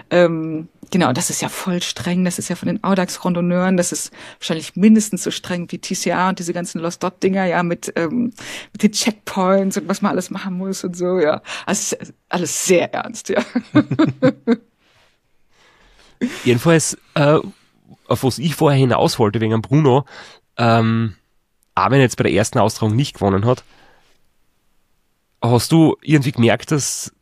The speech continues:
Speaker 2: dass vielleicht die Leute, die sehr ambitioniert sind, die auf ein gutes Resultat aus sind, natürlich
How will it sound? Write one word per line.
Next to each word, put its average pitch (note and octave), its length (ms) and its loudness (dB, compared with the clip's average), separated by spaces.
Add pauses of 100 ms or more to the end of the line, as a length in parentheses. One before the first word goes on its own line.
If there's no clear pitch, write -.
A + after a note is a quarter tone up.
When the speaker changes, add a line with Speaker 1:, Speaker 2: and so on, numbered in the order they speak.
Speaker 2:
dass A#2+ 220 -2
vielleicht A#2+ 440 -2
die B2+ 60 0
Leute, B2 800 2
die B2+ 600 -2
sehr A2 360 -2
ambitioniert G#2 600 -4
sind, F3 340 0
die G#2 260 0
auf - 180 -2
ein A2 100 -6
gutes F3 360 -2
Resultat - 540 -4
aus - 260 -2
sind, E3 240 0 (1500)
natürlich C3 540 4